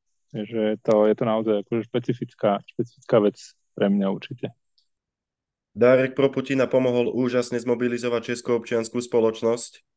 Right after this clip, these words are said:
Speaker 2: Očakávali ste to?
Speaker 1: A, dúfali sme, že sa nám to podarí. <laughs> Očakávať sa to, očakávať sa to úplne nedá, lebo, lebo niektoré veci sa proste nedajú naplánovať,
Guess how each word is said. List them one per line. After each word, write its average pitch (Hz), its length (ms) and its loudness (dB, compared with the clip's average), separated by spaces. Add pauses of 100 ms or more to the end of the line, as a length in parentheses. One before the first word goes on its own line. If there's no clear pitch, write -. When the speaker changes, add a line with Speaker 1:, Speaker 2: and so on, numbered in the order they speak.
(320)
Speaker 2:
Očakávali 113 640 4
ste 117 160 -4
to? 123 240 0 (800)
Speaker 1:
A, 139 120 8 (1040)
dúfali 165 680 4
sme, 127 240 0
že 123 80 -2
sa 123 160 -2
nám 127 160 -2
to 139 80 -4
podarí. 120 480 0 (360)
<laughs> - 440 -12
Očakávať 151 560 4
sa - 0 -
to, 139 200 2 (320)
očakávať 131 440 -2
sa 131 40 -4
to 131 120 -4
úplne 135 240 -6
nedá, 123 400 0
lebo, 117 400 -6 (680)
lebo 113 800 0 (600)
niektoré 131 320 0
veci 131 120 -4
sa 127 40 -6
proste 120 320 -6
nedajú 120 160 2
naplánovať, 113 800 -4